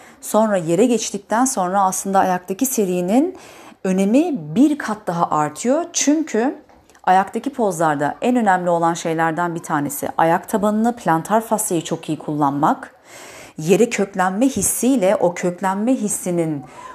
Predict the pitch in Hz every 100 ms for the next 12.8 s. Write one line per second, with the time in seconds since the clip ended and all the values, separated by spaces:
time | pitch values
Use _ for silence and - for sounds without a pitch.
0 | - - - - 202 262 233 185 180 160
1 | 165 - 160 147 143 - 180 220 226 196
2 | 180 175 - 180 170 170 - 170 - -
3 | - - 170 - - 156 156 - 156 151
4 | 214 349 - - - 160 185 190 185 196
5 | 190 285 254 190 147 165 - 170 190 220
6 | 233 - 190 160 160 151 - - 160 247
7 | 320 - - - - 175 202 202 185 175
8 | 170 175 170 165 156 151 - 165 - 220
9 | 233 247 240 240 233 233 - 277 - -
10 | - 185 180 196 180 185 175 170 - 170
11 | 160 165 226 285 - - - 175 185 170
12 | 147 147 143 139 143 - 254 349